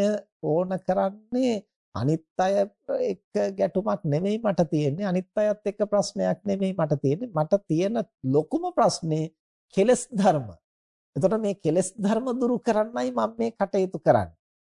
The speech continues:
ඒ ප්‍රාර්ථනාව නැවත නැවත තහවුරු කරගන්න පටන් ගත්තට පස්සේ මට ගල්ලෙනේද ඉන්නේ, පන්සලේද ඉන්නේ, මහමගද ඉන්නේ, මිනිස්සුන්ගේ වැඩද කරන්නේ, පෞද්ගලික වැඩද කරන්නේ, ආගමික වැඩද, සමාජීය වැඩද, ඒ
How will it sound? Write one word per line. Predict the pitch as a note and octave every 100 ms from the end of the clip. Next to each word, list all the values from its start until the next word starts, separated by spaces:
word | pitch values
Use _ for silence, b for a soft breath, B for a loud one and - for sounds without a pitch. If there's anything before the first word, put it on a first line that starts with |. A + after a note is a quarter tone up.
| _ _ _
ඒ | D#3 G3
ප්‍රාර්ථනාව | - F4 E4+ E4 - C#4+ C#4 C4
නැවත | B3+ A#3 G#3+
නැවත | G#3+ G3 F#3 F3+
තහවුරු | - D3 E3 E3
කරගන්න | D3+ C#3 C3+ C3
පටන් | C3 B2+ C3 A#2+
ගත්තට | A#2+ A2+ A2+
පස්සේ | A2 A2+ - F#4 A4+ _ _ _ _
මට | C#3+ C#3 B2+
ගල්ලෙනේද | A#2 B2+ E3+ G3 G#3 D#3+ D3 C3
ඉන්නේ, | B2+ A#2 A#2 C3
පන්සලේද | F3 F3 F#3+ F#3 G3 F3+ E3+ D#3
ඉන්නේ, | C#3+ B2+ A#2+ D3+
මහමගද | A3 D3+ G3 G3+ F#3+ F3+ F3
ඉන්නේ, | D#3 C#3 B2 F3
මිනිස්සුන්ගේ | G3+ F#3+ G3+ G3 G3 F#3
වැඩද | F3+ E3 E3
කරන්නේ, | D3+ C#3+ C3+ G#3
පෞද්ගලික | G#3 F#3+ F#3 F#3 G3 F#3
වැඩද | F3+ D#3+ D#3
කරන්නේ, | D3+ D3+ C#3 C3 G3+
ආගමික | G3 F#3+ G3+ G3+ F3+
වැඩද, | F3+ D3+ C#3 G#3
සමාජීය | G#3 F#3+ G3 G3 F#3+ F#3+ F3+
වැඩද, | D#3+ C#3+ G3+ - _ _ _ _ _ -
ඒ | F3+ G3+ A3+